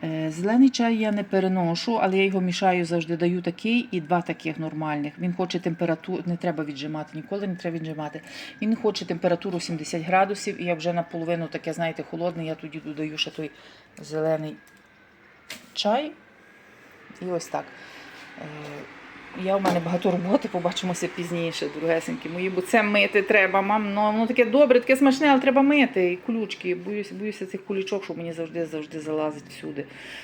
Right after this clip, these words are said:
в руки. Так, парміджану трошки, так виглядає по-італійськи, е, макарон.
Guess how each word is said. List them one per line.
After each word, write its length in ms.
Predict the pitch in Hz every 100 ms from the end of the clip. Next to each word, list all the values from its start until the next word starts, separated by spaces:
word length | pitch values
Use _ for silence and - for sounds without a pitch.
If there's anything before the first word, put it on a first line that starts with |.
| -
в 100 | -
руки. 360 | 160 160 156 - 185 - - - _ - - - - - - - - - - - - - - - - - - - - - - - - -
Так, 220 | 185 160 -
парміджану 640 | - 190 208 196 170 170 180
трошки, 440 | 214 190 - 320 - - - -
так 160 | - 185
виглядає 600 | 185 180 165 165 185 240 - - - - - - - -
по-італійськи, 920 | 196 196 208 202 226 - - 226 220 -
е, 80 | 185
макарон. 460 | 180 180 156 143